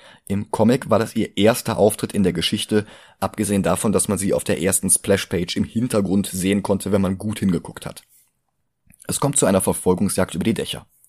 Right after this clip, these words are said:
Batman rennt ihr hinterher, aber das Stahlseil seines Enterhakens wird von einem Scharfschützen in der Ferne zerschossen. Batman stürzt in die Tiefe, und weil die Story es erfordert, ist er aus heiterem Himmel in dieser Szene zu inkompetent,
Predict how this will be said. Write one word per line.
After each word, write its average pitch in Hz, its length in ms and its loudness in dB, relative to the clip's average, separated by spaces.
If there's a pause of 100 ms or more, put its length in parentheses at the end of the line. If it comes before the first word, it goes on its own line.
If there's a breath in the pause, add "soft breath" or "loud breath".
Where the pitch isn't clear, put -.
(1200)
Batman 120 420 4
rennt 95 220 2
ihr 90 100 -2
hinterher, 92 680 2
aber 87 100 0
das 87 140 2
Stahlseil 120 600 2
seines 92 220 2
Enterhakens 104 680 0
wird 98 120 -2
von - 120 -4
einem 92 160 0
Scharfschützen - 840 0
in 107 100 0
der 107 100 0
Ferne 78 500 -4
zerschossen. - 480 -4 (1000)
Batman 113 360 2
stürzt 107 300 -2
in 101 80 0
die 90 120 2
Tiefe, 131 400 0 (340 soft breath)
und 101 180 -2
weil 92 100 0
die 95 100 0
Story 107 360 2
es 78 140 0
erfordert, 107 580 2
ist - 160 -6
er 92 100 4
aus - 180 0
heiterem 135 320 0
Himmel 110 300 2
in 101 80 0
dieser 110 240 0
Szene 104 360 0
zu 175 220 -2
inkompetent, 90 760 0